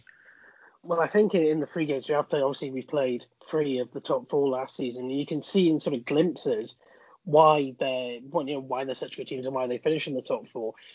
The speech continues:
Um, each one of them in their own way shows kind of their almost sort of trademark signature reason why they're good. Um, but I think credit to us in that it's only been glimpses.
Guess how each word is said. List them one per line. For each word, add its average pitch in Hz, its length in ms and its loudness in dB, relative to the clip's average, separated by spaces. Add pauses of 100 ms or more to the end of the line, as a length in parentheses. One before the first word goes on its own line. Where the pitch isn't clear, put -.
Um, 151 220 2
each 165 240 -2
one 165 160 8
of 156 80 6
them 151 120 4
in 147 80 0
their 143 160 0
own 135 200 -2
way 135 280 0
shows 135 540 -4 (100)
kind 135 160 -8
of 131 200 -6
their 143 240 -2
almost 143 340 -2
sort - 120 -6
of - 40 -12
trademark 151 400 -2
signature 143 320 -6
reason 156 380 0
why 131 180 0
they're 127 180 0
good. 117 360 -6 (340)
Um, 147 540 0
but 151 340 2
I 147 80 0
think 165 240 -2
credit 170 400 0
to 147 220 -4
us 170 240 0
in 156 100 -6
that 139 140 -4 (100)
it's 143 160 -10
only 185 260 2
been 180 200 2
glimpses. 127 640 -4